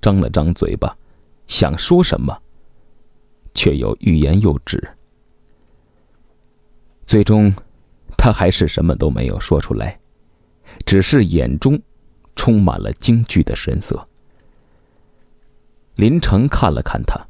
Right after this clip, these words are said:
等了片刻，见他还是没有做出决定，微不可察地摇了摇头。王延生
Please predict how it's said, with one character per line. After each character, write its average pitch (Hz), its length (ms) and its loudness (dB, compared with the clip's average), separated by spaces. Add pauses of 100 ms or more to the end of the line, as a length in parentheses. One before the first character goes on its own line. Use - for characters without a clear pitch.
(680)
等 76 200 0
了 95 80 4
片 101 200 2
刻， - 280 -2 (640)
见 80 220 0
他 80 100 0
还 - 180 0
是 - 140 0
没 53 160 -4
有 55 140 -4
做 - 200 -2
出 - 160 -2
决 - 200 -2
定， - 180 -4 (720)
微 170 240 2
不 123 160 0
可 - 200 -6
察 - 280 -2
地 - 80 2
摇 65 180 0
了 92 120 2
摇 64 180 -2
头。 - 340 -2 (1400)
王 190 240 4
延 143 240 4
生 170 240 2